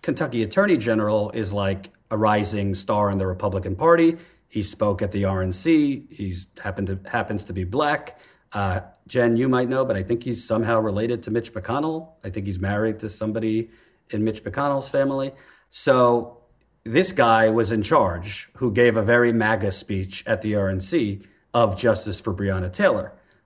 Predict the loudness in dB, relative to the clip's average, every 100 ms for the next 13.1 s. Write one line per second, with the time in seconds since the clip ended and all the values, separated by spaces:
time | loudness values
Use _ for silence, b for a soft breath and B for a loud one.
0 | _ 2 4 4 0 -6 _ _ -6 -2
1 | 0 0 -4 -6 2 2 4 -2 -2 0
2 | 2 0 0 0 0 -4 -4 -4 -8 B
3 | B _ 0 2 2 0 -2 -10 _ _
4 | _ _ -6 2 4 4 2 0 -2 0
5 | 2 2 0 -4 -2 0 0 0 -2 -2
6 | -2 0 0 0 -4 -8 -2 2 2 0
7 | -2 -2 0 0 -4 B B _ -2 -2
8 | 0 0 2 0 0 0 0 -2 -4 -4
9 | -4 -4 0 0 0 0 0 0 -2 0
10 | -2 -4 -6 -8 -10 -18 _ -8 -6 -8
11 | -14 _ -8 -4 0 0 0 -2 -4 -2
12 | -2 -4 -6 -8 -8 -6 -6 -6 -6 -6